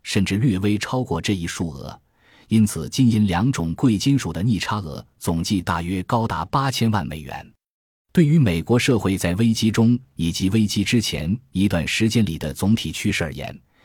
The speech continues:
一八三七年及之前的三年是一个明显的例外。一八三七年爆发了危机，并且在这之前的几年时间里，美国开始的一些烈疯狂的活动，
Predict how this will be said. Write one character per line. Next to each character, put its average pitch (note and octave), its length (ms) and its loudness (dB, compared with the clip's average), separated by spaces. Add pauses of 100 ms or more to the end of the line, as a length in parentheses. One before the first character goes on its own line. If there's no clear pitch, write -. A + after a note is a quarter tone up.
(140)
一 G#2+ 160 4
八 G2 160 2
三 A#2 200 4
七 A#2 160 4
年 E2 280 2
及 F2+ 180 -2
之 G#2+ 160 0
前 F2 160 -4
的 D2+ 80 -6
三 A#2+ 260 0
年 D#2 320 -2
是 - 220 0
一 F2+ 100 0
个 D#2+ 140 -6
明 E2 240 0
显 G2 180 -2
的 - 100 -10
例 D#2+ 180 -6
外。 - 200 -6 (600)
一 G2+ 140 2
八 G2 200 2
三 A#2 180 4
七 A2+ 160 4
年 D#2+ 240 0 (180)
爆 E2+ 220 0
发 F2 180 -2
了 E2 100 -6
危 F#2 180 -2
机， G#2+ 260 0 (300)
并 G2 180 4
且 E2+ 180 -4
在 F2+ 140 -4
这 F2+ 100 -2
之 G#2 200 0
前 F2+ 160 -2
的 F#2+ 80 -2
几 D#2 160 -6
年 E2 160 -2
时 F#2 160 -4
间 F2 160 -4
里， D2+ 200 -12 (280)
美 F2 240 0
国 G#2 180 2
开 G#2+ 220 -2
始 - 120 -4
的 - 80 -6
一 E2 120 -2
些 F#2+ 160 -2
烈 G#2+ 200 2
疯 B2 240 2
狂 F#2 140 -2
的 D#2+ 100 -6
活 D#2+ 200 -8
动， D2 160 -6